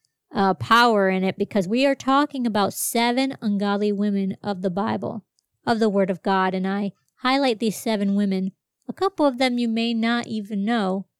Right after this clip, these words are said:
or have heard of. And I go through their stories. I summarize their stories. I tell you where to find the scriptures so you can go in the Bible and you can study it yourself. It's like a, like I said, it's a Bible study guide. Um,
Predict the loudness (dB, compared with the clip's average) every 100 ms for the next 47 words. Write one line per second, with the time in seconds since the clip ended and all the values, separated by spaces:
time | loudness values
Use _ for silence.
0 | _ 0 0 0 0 2 2 0 -6 _
1 | _ _ _ -2 0 0 0 0 2 0
2 | 2 0 0 0 -2 -2 0 0 0 -4
3 | -4 -2 -2 0 0 -2 -4 -2 -2 0
4 | -2 -4 -4 -2 0 0 -2 -2 -4 -2
5 | -2 -6 -4 -6 -2 -2 -2 -4 -10 -20
6 | _ -4 2 2 2 -2 2 2 2 -2
7 | -2 -2 0 0 0 0 -2 -4 -6 -6
8 | -4 0 -2 -4 -8 -4 -4 -4 -6 -10
9 | -8 -6 -10 _ -8 -6 -4 -2 0 0
10 | -2 0 0 0 -2 -6 -2 0 0 -2
11 | -6 _ -20 _ _ -4 -2 -2 -6 -10